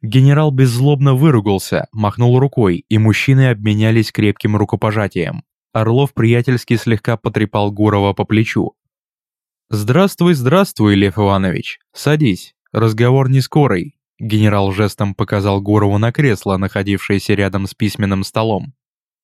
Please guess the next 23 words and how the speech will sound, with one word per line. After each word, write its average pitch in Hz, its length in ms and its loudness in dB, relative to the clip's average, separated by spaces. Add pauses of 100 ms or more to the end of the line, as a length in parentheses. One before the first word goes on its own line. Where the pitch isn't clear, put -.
(260)
Верочка, 113 880 0
секретарша 110 800 -2 (140)
и 113 80 0
бессменная 107 680 0
помощница 104 680 -2
генерала, 104 580 0
кинулась 139 500 2
собирать 117 440 -2
бумаги, 107 560 0
отложив 104 480 0
в - 40 -12
сторону 107 440 0
шнур 110 320 0
большого 104 480 -2
пластикового 101 640 -2
вентилятора, 101 680 -2
который 104 520 0
она 104 200 -2
прилаживала 101 680 0
к - 60 -16
столу 104 340 -2
начальника. 101 720 -4 (1200)
«Верочка, 117 680 0